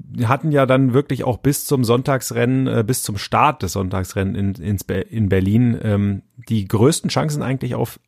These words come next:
beide Fahrertitel, wenn man so will. Zumindest auf den Fahrertitel, Mitch Evans als Dritter gestartet.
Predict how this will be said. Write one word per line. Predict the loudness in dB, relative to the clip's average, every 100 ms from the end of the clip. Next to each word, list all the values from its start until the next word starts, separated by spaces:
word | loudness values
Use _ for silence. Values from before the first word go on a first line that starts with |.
| _
beide | -4 0 0
Fahrertitel, | 0 0 -2 -2 -4 -2
wenn | 0
man | 0 0
so | 0
will. | 2 2 0 -8
Zumindest | -6 -4 -2 -4
auf | -4 -4
den | 0
Fahrertitel, | 4 4 4 -2 -2
Mitch | 0 0 -2
Evans | -4 -4
als | -4 -6
Dritter | -2 0 2
gestartet. | 2 0 2 2 2 -4